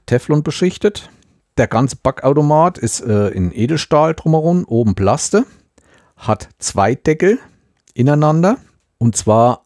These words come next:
einen zum normalen Zumachen und in diesem Deckel ist ein zweiter und da befindet sich ein Hefeverteiler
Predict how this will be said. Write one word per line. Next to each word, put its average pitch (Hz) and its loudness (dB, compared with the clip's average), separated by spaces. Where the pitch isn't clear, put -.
einen 147 2
zum 113 2
normalen 101 2
Zumachen 185 0
und 110 -2
in 113 0
diesem 131 -2
Deckel 123 -2
ist 98 -4
ein 98 2
zweiter 127 0
und 110 -2
da 107 2
befindet 110 -2
sich - -10
ein 82 0
Hefeverteiler 147 0